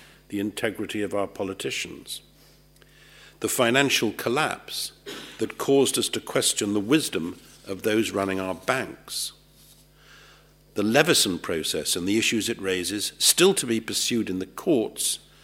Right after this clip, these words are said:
about the behaviour both of sections of the press and of the police.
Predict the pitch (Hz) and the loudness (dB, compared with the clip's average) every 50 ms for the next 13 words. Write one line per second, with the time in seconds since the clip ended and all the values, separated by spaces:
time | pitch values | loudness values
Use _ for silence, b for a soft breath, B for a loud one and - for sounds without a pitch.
0 | b b b b b 127 123 123 120 123 123 - - - 147 131 - 113 113 107 | b b b b b -8 -2 0 0 0 0 -2 -4 -4 -4 -2 0 2 2 2
1 | 104 92 104 101 101 98 98 B B B B B B B _ - 101 101 98 - | 2 2 0 -2 -4 -4 -6 B B B B B B B _ -2 -2 0 0 -2
2 | 92 - - - 151 127 - - - - 101 90 95 90 - 90 - - - - | -4 -2 0 0 0 0 -2 -4 -4 -4 -4 -6 -6 -6 -8 -10 -10 -8 -6 -4
3 | 107 95 87 - - - - - b b b b b b _ - 104 104 98 98 | -4 -4 -4 -4 -4 -4 -4 -6 b b b b b b _ -4 -4 -2 -2 -4
4 | - - - - - 113 107 110 135 131 87 - - - - - | -6 -8 -10 -8 -6 -6 -4 -2 -4 -4 -4 -4 -4 -4 -4 -4